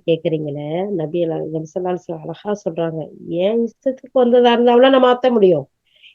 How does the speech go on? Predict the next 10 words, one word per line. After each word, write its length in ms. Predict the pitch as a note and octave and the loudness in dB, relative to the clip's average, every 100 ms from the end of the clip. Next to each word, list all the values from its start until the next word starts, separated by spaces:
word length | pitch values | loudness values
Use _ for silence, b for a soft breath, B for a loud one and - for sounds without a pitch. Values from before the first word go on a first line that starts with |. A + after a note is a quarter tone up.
| _ | _
இது 160 | - E3+ | -8 -8
அனைத்துலகையும் 880 | E3+ F#3 G#3+ - G3+ G3 G3 G3+ F#3+ | -6 -6 -8 -2 2 4 4 2 0
படைத்த 440 | F#3 F#3 F#3+ - F#3+ | 0 0 2 2 4
ரப்புல் 400 | F#3 F3+ G3 F3 | 4 4 4 6
ஆலமீனுடைய 680 | G#3+ A3+ A#3 B3 B3 B3 A#3 | 6 8 8 10 10 10 8
வார்த்தை. 480 | A#3 D4+ D#4 F#3+ - _ _ _ _ _ _ _ _ _ _ | 8 4 2 -2 -4 _ _ _ _ _ _ _ _ _ _
இது 240 | G#3+ G#3+ B3+ | 2 4 6
நான் 320 | A#3+ C#4 A#3 | 8 8 6
அவனுக்கு 380 | B3+ D#4 D#4+ A3+ | 6 4 4 2
மாறு 460 | F3 F#3 C#4 D4 | 4 4 6 4